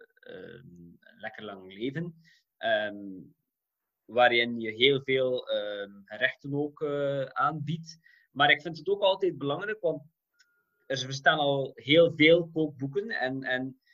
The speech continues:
het is leuk om eens, eh, ook een persoon voor mij te hebben, want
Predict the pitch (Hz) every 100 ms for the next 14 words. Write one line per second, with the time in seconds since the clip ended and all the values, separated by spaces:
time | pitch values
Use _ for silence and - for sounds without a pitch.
0 | _ - - 139 131 160 180 165 151 151
1 | 143 139 139 143 165 156 151 151 160 151
2 | 135 120 156 156 151 135 131 123